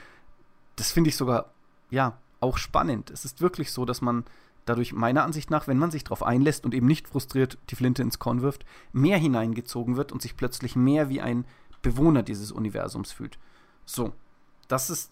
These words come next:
mein Take zu der ganzen Idee, dass es eigentlich kein stabiles Lore gibt. Und für mich existiert damit aber auch kein Retconning, sondern im Gegenteil, wenn es wirklich wahr ist. Wie gesagt, ich hab's noch nicht nachgeschaut, äh, habe ich leider nicht geschafft und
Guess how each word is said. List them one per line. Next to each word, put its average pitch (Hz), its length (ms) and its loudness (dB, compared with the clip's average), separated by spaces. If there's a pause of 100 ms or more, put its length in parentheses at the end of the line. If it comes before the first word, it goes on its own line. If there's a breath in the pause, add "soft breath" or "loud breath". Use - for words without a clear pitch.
(120)
mein 135 340 0
Take - 460 -4 (260)
zu 135 440 -2 (200)
der 127 80 0
ganzen 127 320 0
Idee, 123 300 -2
dass 123 200 -4
es 117 120 -8
eigentlich 127 360 -2
kein 123 200 -2
stabiles 120 480 -4
Lore 127 240 0
gibt. 160 240 -6 (240 loud breath)
Und 135 160 -2
für 139 80 2
mich 180 280 2 (200 soft breath)
existiert 143 400 -2
damit 131 160 0
aber 127 140 -4
auch 123 120 -6
kein 123 160 -2
Retconning, 117 520 -4 (200)
sondern 131 400 0
im 123 120 0
Gegenteil, 131 440 0 (800 loud breath)
wenn 127 300 6 (320)
es 131 80 -2
wirklich 143 300 4
wahr 123 160 6
ist. - 160 -4
Wie 131 60 -4
gesagt, 123 320 0
ich 117 80 -4
hab's - 140 -4
noch 120 100 -2
nicht 117 180 -2
nachgeschaut, 120 640 -2
äh, 113 180 -2
habe 117 200 -2
ich 110 80 -8
leider 117 200 0
nicht 120 160 -2
geschafft - 360 0
und 104 120 -6